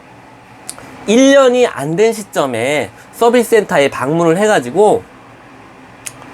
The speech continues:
핸드폰이 오래 쓰신 분들은, 자주 쓰시는 분들은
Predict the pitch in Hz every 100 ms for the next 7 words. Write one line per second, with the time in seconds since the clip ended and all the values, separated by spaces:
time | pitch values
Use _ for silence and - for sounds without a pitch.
0 | - - - 240 233 220 214 247 262 -
1 | - - - - - - - - 139 226
2 | 247 240 247 233 226 185 151 151 180 123
3 | - - 190 233 226 233 226 196 165 135
4 | 156 208 117